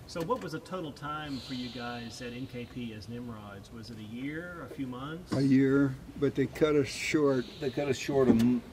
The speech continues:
Speaker 3: little over a month, wasn't it?
Speaker 2: Yeah, a month and a half or so. Because
Speaker 3: November eleven was, uh, our last mission.
Speaker 2: Yeah,
Speaker 3: November
Speaker 2: the
Speaker 3: eleven, sixty-nine.
Speaker 2: the generals of Air Force, uh, uh,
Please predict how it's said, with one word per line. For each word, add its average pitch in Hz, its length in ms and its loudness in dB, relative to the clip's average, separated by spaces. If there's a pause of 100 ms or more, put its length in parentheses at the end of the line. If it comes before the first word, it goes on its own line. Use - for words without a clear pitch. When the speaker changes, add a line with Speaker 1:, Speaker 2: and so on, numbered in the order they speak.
(160)
Speaker 3:
little 131 220 4
over 127 220 8
a 123 40 8
month, 123 320 8
wasn't 113 240 4
it? 135 40 6
Speaker 2:
Yeah, 120 240 2 (120)
a - 20 -4
month 135 280 4
and 131 160 6
a 123 40 2
half 131 360 2
or 123 80 0
so. 127 320 0
Because 117 340 0
Speaker 3:
November 131 300 6
eleven 120 480 6
was, 107 140 -2 (160)
uh, 104 240 -2
our 107 160 -2
last 107 320 -2
mission. 107 260 2
Speaker 2:
Yeah, 113 140 0 (240)
Speaker 3:
November 127 300 6
Speaker 2:
the 110 60 4
Speaker 3:
eleven, 107 240 -2
sixty-nine. 107 640 -6 (240)
Speaker 2:
the 139 120 4
generals 135 760 6 (180)
of 117 460 0 (340)
Air 131 160 2
Force, 131 640 0 (160)
uh, 123 60 8
uh, 123 340 0